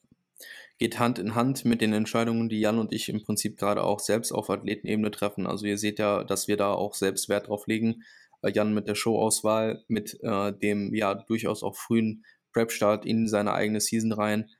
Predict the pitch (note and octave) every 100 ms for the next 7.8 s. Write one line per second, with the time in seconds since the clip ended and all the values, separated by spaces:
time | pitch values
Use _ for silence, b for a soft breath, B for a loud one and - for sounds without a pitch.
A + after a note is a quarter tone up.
0 | b _ _ _ G#2+ G#2 G#2 G2+ - G#2
1 | A2+ A2+ A2 G#2+ G#2 G#2 - - A2+ A2
2 | G#2+ G#2+ - - G#2 G#2 - G2+ G#2+ G#2
3 | G2 G2 - F#2+ G#2 - G#2 G2+ G#2 G2+
4 | G#2+ G#2+ - - - G#2 G#2 G#2 - -
5 | G#2+ F#2+ - G2 - - G#2 G#2 G#2+ -
6 | G#2+ - G2 - G2 - F#2+ G2+ - A2
7 | G#2+ G#2+ G#2 G#2 F#2+ G2 - -